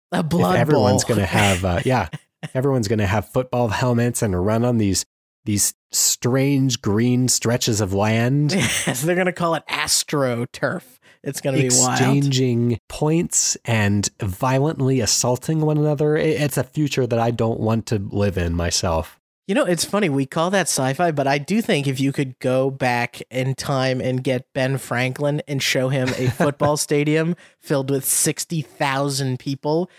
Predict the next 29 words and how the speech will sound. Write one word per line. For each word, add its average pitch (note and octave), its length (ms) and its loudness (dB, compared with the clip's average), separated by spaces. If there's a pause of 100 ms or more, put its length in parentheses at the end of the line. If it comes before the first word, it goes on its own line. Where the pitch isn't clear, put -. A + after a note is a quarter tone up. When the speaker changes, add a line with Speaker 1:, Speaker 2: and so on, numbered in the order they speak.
(160)
Speaker 1:
he'd D3+ 200 -4
be C#3+ 140 2
like, C3 400 0
"What C#3 560 -2
is C#3 260 0
this? B2+ 260 -2 (120)
What C3 340 -2
is A#2+ 140 -4
happening?" A2 460 -6 (340)
Speaker 2:
He'd E3+ 240 0
just C3+ 220 0
be B2 100 0
distracted G#2 480 -2
by F#2+ 120 0
the F2+ 100 -2
cheerleaders. F2+ 580 0
I've C3+ 160 0
known A2 180 2
enough F#2+ 240 0
stories G2 420 2
about F#2+ 200 2
Speaker 1:
<laughs> - 0 -
Speaker 2:
Benjamin G2 380 0
Franklin. F#2+ 500 0
Speaker 1:
All D#3 160 2
right, C3 240 2
that's C3 240 0
fair, F#3 220 -4
yeah. C#3 180 0